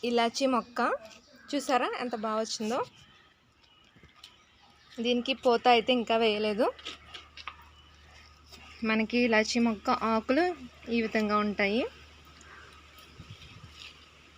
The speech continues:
చిగుర్లు ఈ విధంగా వస్తాయన్నమాట. చూసారా ఎంత బాగుందో?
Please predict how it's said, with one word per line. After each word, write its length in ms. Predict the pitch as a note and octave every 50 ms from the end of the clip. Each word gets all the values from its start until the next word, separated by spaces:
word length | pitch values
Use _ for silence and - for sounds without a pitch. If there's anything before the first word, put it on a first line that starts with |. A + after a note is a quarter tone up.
| - - - - - - - - - - - - - - - - - -
చిగుర్లు 460 | - C#4+ C4+ A#3 C4 C#4 D4 D4 E4+ F4+ E4 - - C4
ఈ 40 | C4+ C4
విధంగా 280 | B3 B3 B3 A#3+ A#3+ A#3
వస్తాయన్నమాట. 600 | A#3 - - A#3 G#3 G#3 G3+ G3 F#3+ F3 F3 - B3 F#4 A#4 - - - - - - - - - - - - - - - - - - - - - - - - - - - - - - -
చూసారా 360 | B3+ B3 - B3+ A#3+ A#3 B3 C4+ B3+
ఎంత 140 | A#3 A3+ G#3+ G#3 A3
బాగుందో? 380 | G3+ G3 G#3 G#3 G#3 G#3 A#3+